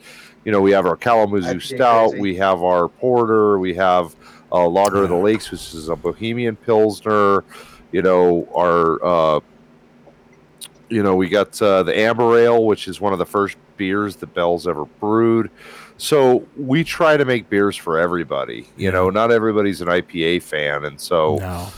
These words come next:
Speaker 1: you know, you could always find a Bell's beer that'll suit your, your desires and what you like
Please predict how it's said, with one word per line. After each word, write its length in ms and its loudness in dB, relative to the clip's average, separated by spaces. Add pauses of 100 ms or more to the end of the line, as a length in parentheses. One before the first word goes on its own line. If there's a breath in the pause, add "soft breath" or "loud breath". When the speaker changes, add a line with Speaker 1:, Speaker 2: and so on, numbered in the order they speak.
(240 loud breath)
Speaker 1:
you 100 0
know, 220 4
you 180 0
could 160 -4
always 480 2
find 260 0
a 60 0
Bell's 340 0
beer 320 0
that'll 240 -2
suit 420 -8 (420)
your, 440 -2 (200)
your 260 -2
desires 560 -2
and 100 -10
what 280 -6
you 100 -8
like 240 -4